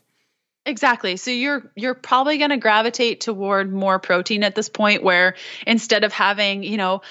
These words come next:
a bunch of kale on your plate, you're like, "Oh, I just really want more ground beef."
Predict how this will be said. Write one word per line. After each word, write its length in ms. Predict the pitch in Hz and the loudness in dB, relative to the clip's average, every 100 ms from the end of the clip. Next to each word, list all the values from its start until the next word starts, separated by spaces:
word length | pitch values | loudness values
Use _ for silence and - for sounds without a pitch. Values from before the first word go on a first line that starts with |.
| - | -6
a 80 | 214 | 0
bunch 180 | 226 226 | 0 0
of 100 | 202 | -4
kale 300 | - 240 254 | 0 2 4
on 140 | 233 | 2
your 120 | 202 | 0
plate, 280 | 190 202 196 | 0 2 2
you're 100 | 202 | 2
like, 300 | 202 196 - - | 2 0 -2 -12
"Oh, 220 | - 240 220 | -6 -4 -4
I 60 | |
just 260 | 214 202 - | -4 -6 -6
really 240 | 220 233 | 0 2
want 300 | 220 208 214 | 4 2 2
more 100 | 208 | -2
ground 400 | 196 202 185 180 | 0 2 2 2
beef." 380 | 170 190 135 - | -2 -2 -4 -10